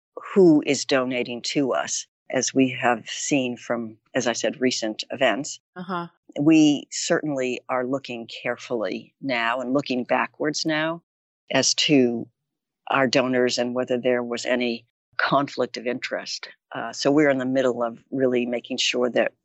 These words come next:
Speaker 1: we don't accept money from individuals or groups that don't have the standards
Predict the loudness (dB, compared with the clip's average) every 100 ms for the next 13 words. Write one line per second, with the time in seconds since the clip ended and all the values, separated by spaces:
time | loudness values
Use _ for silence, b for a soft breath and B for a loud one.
0 | _ 4 6 6 4 -2 -12 _ _ _
1 | _ _ _ -10 -8 -4 -4 -4 _ -16
2 | -16 _ _ _ -2 -2 -4 -8 -10 -12
3 | -12 -6 -6 -6 -6 -4 -2 0 0 0
4 | 0 -2 -4 -8 _ 0 2 4 6 6
5 | 4 -2 -12 -6 -4 -2 -4 -10 -12 -10
6 | 0 0 0 -6 -14 -6 -2 -2 -4 -10
7 | -6 -2 0 0 -2 -4 -6 -8